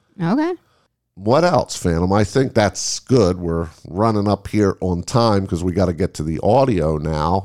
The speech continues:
Speaker 2: This is not Atmos. It's seven point one.
Speaker 1: Yeah, I know. And I'm really sad because the, the, I mean, I think the audio is actually excellent. Like, it has all the depth you want. It, there are scenes where,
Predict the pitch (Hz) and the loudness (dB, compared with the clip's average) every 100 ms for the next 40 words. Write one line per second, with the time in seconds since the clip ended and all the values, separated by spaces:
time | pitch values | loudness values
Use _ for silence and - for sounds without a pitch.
0 | - 90 - 87 98 104 110 82 80 - | -2 -2 -2 -4 0 2 2 2 0 -2
1 | 87 98 - 69 - - 92 92 90 90 | 0 0 -2 -10 -6 -2 0 -2 -6 -6
2 | 90 - 85 78 92 - _ - 208 202 | -6 -4 -4 -4 -6 -10 _ 0 2 4
3 | 196 196 196 185 180 - 196 202 196 202 | 4 4 6 4 2 0 0 4 6 6
4 | 196 - - 196 202 208 208 208 208 226 | 4 0 -6 0 2 4 4 4 6 6
5 | 208 190 190 - 151 143 - - _ 208 | 6 4 2 0 2 0 -4 -12 _ -4
6 | - 180 165 165 165 175 180 175 190 180 | 2 4 4 4 0 0 0 2 0 2
7 | 208 226 214 208 247 - 254 214 185 165 | 2 4 2 0 0 2 2 4 4 4
8 | 165 147 156 151 151 - 143 147 156 - | 2 0 0 0 -2 -2 -2 0 -2 -2
9 | 156 - - - - - - - _ 202 | -6 -4 -8 -10 -20 -20 -20 -20 _ 0
10 | 190 - - 220 226 214 202 - - 208 | 0 -2 2 2 2 0 0 -4 -2 2
11 | 220 226 196 202 185 196 - - - - | 4 4 2 2 2 0 -4 -14 -12 0
12 | 185 170 170 175 170 196 - 196 - 208 | 2 4 4 2 0 -2 -2 -4 2 4
13 | 208 208 208 214 202 190 - 185 165 151 | 6 4 2 0 2 2 2 2 2 -2